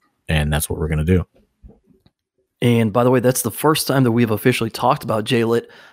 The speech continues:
Speaker 2: on the podcast. You did just release the dates, uh, on social media. That's August nineteenth and August twentieth here of twenty twenty-two, folks, Friday and Saturday. Uh, so be on the lookout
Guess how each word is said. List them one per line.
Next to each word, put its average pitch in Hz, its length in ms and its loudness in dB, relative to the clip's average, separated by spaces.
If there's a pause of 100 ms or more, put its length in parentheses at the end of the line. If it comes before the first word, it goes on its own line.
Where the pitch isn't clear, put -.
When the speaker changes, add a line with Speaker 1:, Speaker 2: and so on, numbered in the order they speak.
(200)
Speaker 2:
on 165 180 0
the 196 80 0
podcast. 110 640 -2 (320)
You 131 120 0
did 131 240 0
just 123 300 -2
release 120 420 0
the 110 120 -6
dates, 117 480 0 (360)
uh, 107 160 0
on 117 160 0
social 107 340 -4
media. 104 220 2
That's 104 320 0
August 120 380 0
nineteenth 104 480 -4 (120)
and 110 240 -2 (120)
August 107 400 -2
twentieth 104 480 -2 (400)
here 98 280 -2
of 90 260 -4
twenty 101 360 -4
twenty-two, 98 580 -2
folks, 95 300 -2
Friday 98 400 0
and 90 160 -4
Saturday. 95 560 -2 (400)
Uh, 73 240 -2 (100)
so 87 400 -6 (540)
be 120 480 0
on 123 240 0
the 110 60 0
lookout 117 500 -2